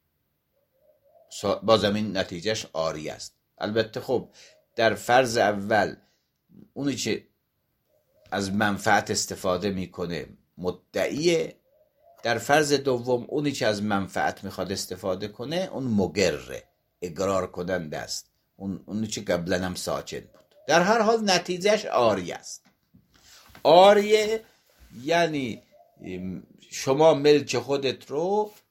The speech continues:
به کسی بدی بدون اجرت استفاده کنه، بگی بیا از این خونه من استفاده کن. یه وقت اجرت می‌گیری می‌شه اجاره،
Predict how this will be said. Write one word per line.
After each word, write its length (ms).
به 120
کسی 440
بدی 440
بدون 640
اجرت 460
استفاده 560
کنه، 540
بگی 160
بیا 380
از 200
این 100
خونه 440
من 380
استفاده 600
کن. 380
یه 120
وقت 380
اجرت 460
می‌گیری 760
می‌شه 300
اجاره، 640